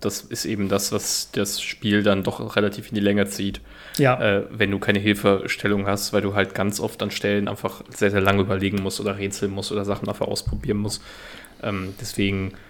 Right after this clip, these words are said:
Speaker 1: es ist ja immer so bei diesen, äh, LucasArts, äh,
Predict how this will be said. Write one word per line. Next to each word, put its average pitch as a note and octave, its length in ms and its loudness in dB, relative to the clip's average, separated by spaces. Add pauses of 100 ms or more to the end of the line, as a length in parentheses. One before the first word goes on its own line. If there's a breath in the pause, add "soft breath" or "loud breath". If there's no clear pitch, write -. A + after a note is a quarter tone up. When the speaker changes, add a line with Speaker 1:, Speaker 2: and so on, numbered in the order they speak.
(160 loud breath)
Speaker 1:
es - 80 -10
ist G#2+ 120 -2
ja - 80 4
immer G#2 200 6
so F#2 120 0
bei F#2+ 240 4
diesen, F#2+ 440 -4
äh, G2+ 160 -2
LucasArts, G2+ 680 -4
äh, - 60 -8